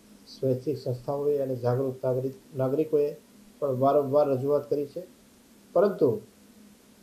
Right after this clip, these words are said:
પોરબંદર ભારતીય જનતા પાર્ટીના શાસિત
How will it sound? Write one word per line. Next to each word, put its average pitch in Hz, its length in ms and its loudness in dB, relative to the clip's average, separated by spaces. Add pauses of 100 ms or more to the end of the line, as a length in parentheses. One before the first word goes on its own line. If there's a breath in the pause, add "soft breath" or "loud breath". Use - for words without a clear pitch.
(2750)
પોરબંદર 147 560 2
ભારતીય 131 340 0
જનતા 139 300 -2
પાર્ટીના 131 760 -2 (380)
શાસિત 135 280 -4